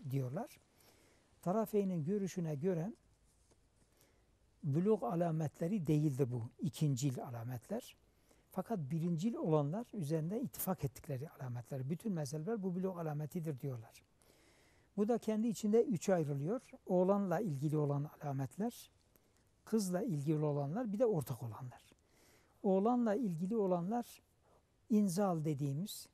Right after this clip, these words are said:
yani gündüz uyanıkken şehvetle boşalmak anlamına geliyor. Başka bir takım da alametler var da gir-, girmeyelim fazla. Ee,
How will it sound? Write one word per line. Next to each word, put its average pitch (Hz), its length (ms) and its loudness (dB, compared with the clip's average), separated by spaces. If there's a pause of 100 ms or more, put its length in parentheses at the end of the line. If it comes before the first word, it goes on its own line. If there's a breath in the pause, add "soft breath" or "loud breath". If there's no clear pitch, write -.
(680)
yani 170 340 -2
gündüz 175 560 -2
uyanıkken 180 760 0 (520)
şehvetle 165 760 -2
boşalmak 143 720 -2 (680)
anlamına 131 460 -2
geliyor. 131 400 -4 (480 loud breath)
Başka 190 320 -2
bir 180 100 -2
takım 185 280 -2
da 190 80 -2
alametler 180 460 0
var 208 220 -2
da 156 40 -2
gir-, 156 400 0
girmeyelim 143 540 -2
fazla. 147 400 -4 (800 soft breath)
Ee, 208 760 -2